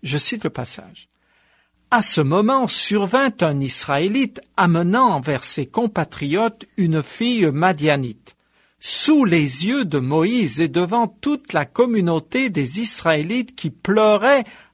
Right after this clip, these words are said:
à l'entrée de la tente de la rencontre. Voyant cela, Phinéas,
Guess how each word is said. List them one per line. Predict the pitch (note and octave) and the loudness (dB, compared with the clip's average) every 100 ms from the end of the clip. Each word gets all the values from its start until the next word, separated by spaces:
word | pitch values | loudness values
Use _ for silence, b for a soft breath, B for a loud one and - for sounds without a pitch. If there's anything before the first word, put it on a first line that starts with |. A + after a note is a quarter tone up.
| - | -4
à | F3 E3+ | 0 4
l'entrée | A3 A3 - C#4+ C#4+ | 4 2 -2 -2 0
de | F3+ | 2
la | D#3 D3+ | 2 0
tente | - A#3 A#3+ F3+ | 0 0 0 2
de | E3 | 2
la | G#3+ | 4
rencontre. | F#3 F#3 F3+ A3+ A#3 D#3 - _ _ _ _ _ _ - | 2 0 2 2 2 -2 -8 _ _ _ _ _ _ -12
Voyant | C#3 D3 D3 C#3 C3 | -2 2 2 0 -2
cela, | - G3+ A3 C4 C#4+ b b b b | -2 2 2 2 0 b b b b
Phinéas, | - F#3 E3+ F#3 B3 C#4 C4 D3 C3 | -8 -2 0 0 0 0 0 0 -4